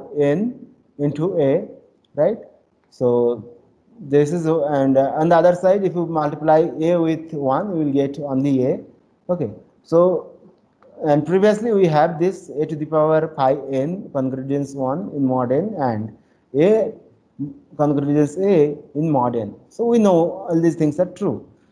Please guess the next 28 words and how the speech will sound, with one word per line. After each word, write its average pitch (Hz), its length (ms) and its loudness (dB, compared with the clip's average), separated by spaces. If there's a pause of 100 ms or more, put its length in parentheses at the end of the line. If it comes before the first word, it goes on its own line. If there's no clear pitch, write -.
(120)
So 147 240 -6
if 208 180 4
I 240 120 6
com-, 202 440 0
if 233 180 -4
we 247 120 0
combine 185 540 2
this, 175 340 -4
uh, 143 260 2
third 143 200 0
line 185 240 0
and, 170 200 -2
uh, 139 360 2 (440)
fourth 226 200 2
line, 104 440 -2 (260)
we 170 180 -4
will 190 80 0
get 170 460 0 (480)
A 190 360 0
to 175 80 -8
the 147 100 -6
power 143 400 0
phi 123 220 -2 (180)
n 202 220 0
plus 127 500 0
one 151 500 -6 (540)
equal 139 360 2
to 208 360 -4